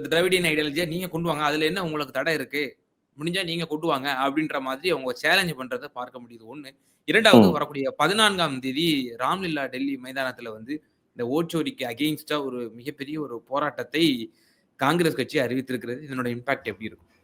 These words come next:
Speaker 2: அதான், இது எப்படின்னா, நம்மால் செய்ய முடியாதுன்னு தெரிஞ்சுக்கிட்டு, "உங்களால கொண்டு வாங்களேன், உங்களால கொண்டு வாங்களேன்னு" கேக்குறது ரொம்ப ஈஸி. இப்ப நீதித்துறை ஆகட்டும், இப்ப ஒரு காலத்துல நீதித்துறை பாத்தீங்கன்னா, இப்ப ஜஸ் சந்துரு இருந்தார்,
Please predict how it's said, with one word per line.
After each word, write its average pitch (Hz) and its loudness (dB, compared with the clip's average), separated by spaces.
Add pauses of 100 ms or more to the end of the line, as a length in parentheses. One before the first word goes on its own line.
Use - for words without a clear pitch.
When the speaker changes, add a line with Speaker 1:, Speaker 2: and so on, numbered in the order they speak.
(1400)
Speaker 2:
அதான், 156 10
இது 143 10 (360)
எப்படின்னா, 156 10 (280)
நம்மால் 160 10
செய்ய 165 10
முடியாதுன்னு 165 12
தெரிஞ்சுக்கிட்டு, 143 4
"உங்களால 175 12
கொண்டு 151 10
வாங்களேன், 123 10
உங்களால 135 10
கொண்டு 135 10
வாங்களேன்னு" 123 10
கேக்குறது 107 6
ரொம்ப 123 8
ஈஸி. 107 6 (720)
இப்ப - 6
நீதித்துறை 139 10
ஆகட்டும், 98 8
இப்ப 151 8
ஒரு 175 10
காலத்துல 165 10
நீதித்துறை 139 8
பாத்தீங்கன்னா, 101 8
இப்ப 123 8
ஜஸ் - 4
சந்துரு 123 10
இருந்தார், 85 6